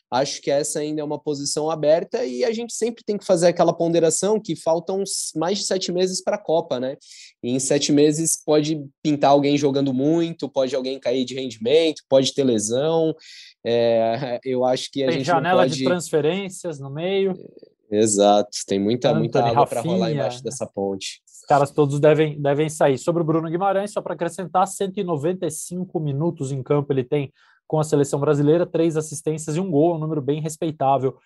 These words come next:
Speaker 2: para um segundo homem de meio campo. Agora, amigos, pra gente finalizar, que hoje, falei, eu aprendi com o Galvão, cara, não vai começar o jornal hoje aqui, mas é ágil, tem que ser,
Speaker 1: <laughs> No
Speaker 2: vamos
Speaker 1: pique.
Speaker 2: lá.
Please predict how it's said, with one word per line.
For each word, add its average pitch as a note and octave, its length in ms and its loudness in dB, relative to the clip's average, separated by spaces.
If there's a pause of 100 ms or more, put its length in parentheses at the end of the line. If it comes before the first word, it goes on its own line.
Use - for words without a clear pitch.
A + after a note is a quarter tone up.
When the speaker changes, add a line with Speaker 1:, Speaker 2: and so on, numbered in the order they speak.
(140)
Speaker 2:
para D3+ 140 0
um D#3 40 0
segundo D3+ 400 0
homem C#3+ 260 4
de C#3+ 100 -4
meio D#3 220 -4
campo. A#2 320 -8
Agora, C4+ 180 4
amigos, A3 340 0
pra - 140 -4
gente - 240 -6
finalizar, F#3 680 2 (280)
que E3+ 80 4
hoje, D#3+ 260 2 (160)
falei, E3+ 300 2
eu D#3 140 0
aprendi D#4 340 0
com D#4+ 100 -6
o C#4 40 -6
Galvão, D#3+ 420 4
cara, C3 180 -8
não D#3+ 100 -10
vai G#3 100 0
começar G#3 300 -4
o G3 60 2
jornal F#3 300 0
hoje G3 200 0
aqui, A3+ 200 -10
mas B3 180 -8
é B3 160 -6
ágil, A3+ 500 2
tem A#3 200 -2
que E3+ 60 -2
ser, A#3+ 260 4
Speaker 1:
<laughs> - 0 -
No A3 140 10
Speaker 2:
vamos C4+ 100 4
Speaker 1:
pique. G3+ 120 8
Speaker 2:
lá. C4+ 220 4